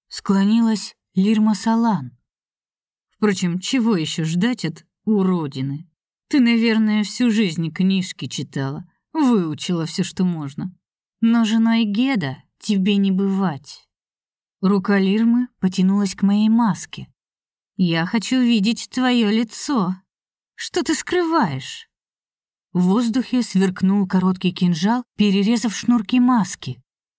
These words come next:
Я едва успела её подхватить. "Ты!" — в ужасе прошептала девушка. "Этого не может быть!"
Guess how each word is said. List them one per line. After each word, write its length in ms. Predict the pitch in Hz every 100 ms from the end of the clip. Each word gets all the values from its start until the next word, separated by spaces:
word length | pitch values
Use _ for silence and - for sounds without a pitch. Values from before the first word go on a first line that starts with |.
| _
Я 280 | 180 220 254
едва 280 | 277 254 294
успела 480 | 294 - - 320 311
её 240 | 302 311
подхватить. 720 | - - 330 339 - 277 180 - _ _ _ _ _ _ _ _
"Ты!" — 500 | 247 254 247 220 185 _ _ _ _ -
в 220 | 190 202
ужасе 440 | 214 185 185 -
прошептала 720 | 190 190 180 190 - 208 190 190
девушка. 640 | 185 196 151 - - 190 _ _ _ _ _
"Этого 580 | 147 165 - 320 277 311
не 200 | 285 302
может 460 | 330 339 311 349
быть!" 680 | 285 320 392 320 185 - -